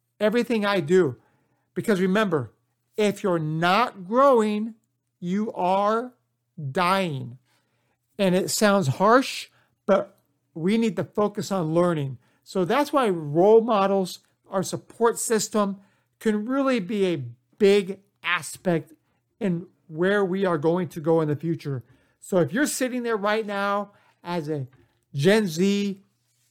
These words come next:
and millennial and going, "Well, my support system's not that great," or, "It seems like all my friends want to do is party,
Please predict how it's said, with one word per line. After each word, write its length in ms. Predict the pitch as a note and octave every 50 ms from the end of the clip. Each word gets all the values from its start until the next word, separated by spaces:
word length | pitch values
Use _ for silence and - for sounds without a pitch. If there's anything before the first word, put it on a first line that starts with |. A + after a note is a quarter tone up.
| _ _ _
and 580 | E3+ F3+ F3+ E3+ E3 D#3+ D#3+ D3+ D3 D3 C#3 B2 _ _ _ _ _
millennial 640 | - D#3+ E3+ F3+ F#3+ G3+ G#3 G3+ G#3 G#3+ G#3 G3 F#3+ - _ _ _ -
and 160 | G3+ F#3 F3
going, 520 | D#3 F3+ F3 F3+ F3 F3+ F3+ F3 F3 D3+ - _ _ _ _ _ _ _ _ _ _ _ _ _ _ _ _ _ _ _ _ -
"Well, 320 | D3+ D#3+ D#3+ D#3+ D#3+ D#3
my 240 | D3 D3+ D#3+ G3+ D4+
support 480 | E4+ - - - - - A3 B3 B3+ B3
system's 540 | - - A3+ G#3+ - - A3+ F#3+ D#3+ D3
not 480 | D3 D3 D3 D#3+ F3 G#3 A#3+ A#3 - _
that 340 | - G3 F#3+ G3 - D#3+ C#3
great," 560 | B2+ C3+ C#3 E3 F3+ D#3+ D3 D3+ - - - - _ _ _ _ _ _ _ _
or, 600 | - - F#3+ F3 F3 F3 E3+ E3 D#3+ D#3 C#3+ - _ _ _ _ _ _ _ _ _ _ _ _
"It 60 | -
seems 280 | - - - C#4+ D#4 C#4+
like 220 | D4+ F4+ - -
all 200 | - G3+ A3+ B3+
my 220 | A#3+ A3 A3 A#3 B3
friends 380 | A#3+ - - A#3+ A#3+ A#3 G#3
want 180 | G3+ A3 G#3+ G#3+
to 60 | G3+
do 280 | D3+ D#3 F#3+ G3+ G3 F#3
is 200 | D#3 C#3 - -
party, 640 | - - - - G3+ G3 G3 G#3 G3 F#3+ G3 F#3+ F#3